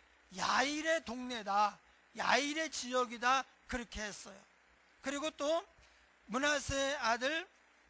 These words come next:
마길이 있고 마길의 아들이 길르앗입니다. 근데 이 길르앗이라고 하는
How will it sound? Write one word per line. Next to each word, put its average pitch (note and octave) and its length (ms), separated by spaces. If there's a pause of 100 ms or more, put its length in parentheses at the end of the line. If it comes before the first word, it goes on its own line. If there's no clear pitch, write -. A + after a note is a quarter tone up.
(100)
마길이 C#4 600
있고 C4+ 460 (360)
마길의 B3 560
아들이 A#3 500
길르앗입니다. G#3+ 1080 (260)
근데 C4 160
이 - 40
길르앗이라고 B3 1160
하는 A#3 320